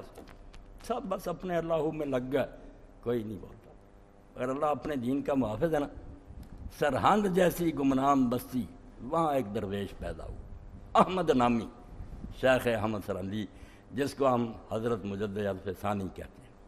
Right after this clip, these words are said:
کہ حضور کے بعد جب ہزار سال گزر گیا تو دین پر قیامت آ گئی۔ اس وقت کھڑا کیا گیا کہ اب نبی کا زمانہ نہیں، رسول کی ضرورت ہے۔ بہت مگر رسول بند ہے،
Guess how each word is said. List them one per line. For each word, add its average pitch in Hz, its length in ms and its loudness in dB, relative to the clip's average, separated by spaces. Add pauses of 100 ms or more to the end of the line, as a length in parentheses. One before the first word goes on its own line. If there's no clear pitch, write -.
(160)
کہ - 100 -14
حضور 120 280 2
کے 120 160 -2
بعد 117 320 2
جب 110 120 -2 (120)
ہزار 104 360 2
سال 113 180 2 (100)
گزر 139 260 4
گیا 98 200 4 (480)
تو 110 80 -2
دین 123 320 4
پر - 240 -4
قیامت 92 400 0
آ - 40 -8
گئی۔ - 520 -18
اس 156 180 0
وقت 139 260 0
کھڑا 117 220 4
کیا 104 260 -2
گیا 107 260 4 (460)
کہ 156 100 4
اب 180 180 8
نبی 175 340 6
کا 175 180 6
زمانہ 135 360 4
نہیں، 135 240 2
رسول 143 400 2
کی 117 160 -4
ضرورت 80 380 -10
ہے۔ - 40 -20 (380)
بہت 202 360 6 (120)
مگر 139 220 2
رسول 143 320 0
بند 107 320 2
ہے، 104 80 2